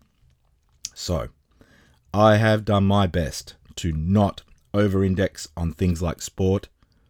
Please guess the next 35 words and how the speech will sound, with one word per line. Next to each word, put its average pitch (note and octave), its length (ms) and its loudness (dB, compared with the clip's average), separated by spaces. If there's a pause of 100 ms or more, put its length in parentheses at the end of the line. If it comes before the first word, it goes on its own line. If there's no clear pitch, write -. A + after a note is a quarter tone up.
(280)
or D#2 120 -6
on C#2+ 180 -4
war, G2 440 2 (720)
but - 260 -8
I E2 140 -2
could F2 320 -2
have D#2+ 220 -2
so D2+ 240 -6
very E2 320 -4
easily. A#2+ 420 0 (680)
I've E2+ 140 -6
tried C3+ 400 4
to C3+ 60 -2
go B2+ 240 4
beyond A#2 320 2
Hollywood, A#2 560 2 (340)
but F2+ 260 -2
that F#2+ 280 2 (420)
wasn't E2 400 -2 (120)
easy D#2+ 440 -4
also. D2 520 -8 (840)
I've E2 120 -6
tried G2 220 4
to F#2 260 -2
have F#2 180 -2
a E2+ 60 -4
few F#2+ 200 -2
local F2+ 400 0
films, G2 680 -2 (500)
places D#2+ 360 -4
like D#2 160 -4
Australia D#2 460 -4
and D2+ 160 -2
New D2 100 -4
Zealand. F2 540 -2